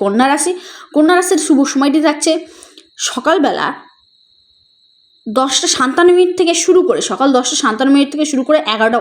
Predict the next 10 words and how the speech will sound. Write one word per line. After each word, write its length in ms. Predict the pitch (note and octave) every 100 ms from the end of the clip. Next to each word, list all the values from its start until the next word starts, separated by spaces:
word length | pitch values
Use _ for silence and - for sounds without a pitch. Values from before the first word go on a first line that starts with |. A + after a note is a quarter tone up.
| G#3+
ঊনপঞ্চাশ 440 | G#3 A#3+ B3+ C#4+ C4+
মিনিট 160 | C#4 C#4+
পর্যন্ত 380 | B3+ A#3+ B3+ B3 F4 - - - - -
সময়টি 260 | - A3+ G#3+ G#3+
আপনাদের 240 | G#3+ B3
ক্ষেত্রে 240 | C#4 C#4 D4
শুভ। 140 | C#4+ D#4 F#4 - - -
লাকি 200 | G3 G3 G3
নাম্বার 320 | G3 A3 C#4 A4 - - _
পাঁচ 260 | C#4 C4+ E4